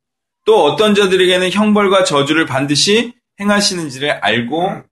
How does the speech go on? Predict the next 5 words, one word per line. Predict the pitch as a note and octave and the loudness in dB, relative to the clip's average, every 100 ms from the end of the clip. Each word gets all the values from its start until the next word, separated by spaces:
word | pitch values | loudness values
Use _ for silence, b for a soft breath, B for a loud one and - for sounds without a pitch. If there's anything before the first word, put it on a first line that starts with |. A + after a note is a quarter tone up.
| _ | _
있어야 | G2+ - G#2 G2 A2+ | -16 -12 -6 -6 -6
하겠습니다. | C3+ - D#2 _ - - _ _ _ _ _ _ _ _ _ _ b b _ | -10 -12 -18 _ -20 -20 _ _ _ _ _ _ _ _ _ _ b b _
하나님께서는 | - A3+ B3+ B3 B3 A3+ G3+ F3 | -2 0 0 0 0 2 2 2
노하기를 | A#2+ D#3+ A3 A3+ A3 A3+ G#3+ | 2 4 4 2 2 2 0
더디하시고 | C#3 D3 F3 E3 E3 D#3+ F#3 G#3+ | -2 0 0 0 -4 -8 -6 -6